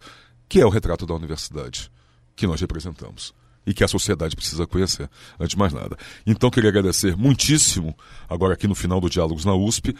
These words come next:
a pre-, principalmente a presença de Luiz Roberto Serrano, jornalista da Superintendência de Comunicação Social, e dos professores Otávio Pinto da,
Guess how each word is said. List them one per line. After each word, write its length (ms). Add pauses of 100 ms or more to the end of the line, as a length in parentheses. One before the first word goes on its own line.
(220)
a 80
pre-, 160
principalmente 520
a 40
presença 380
de 100
Luiz 140
Roberto 320
Serrano, 320
jornalista 540
da 40
Superintendência 720
de 60
Comunicação 440
Social, 540 (500)
e 60
dos 160
professores 640
Otávio 320
Pinto 320
da, 120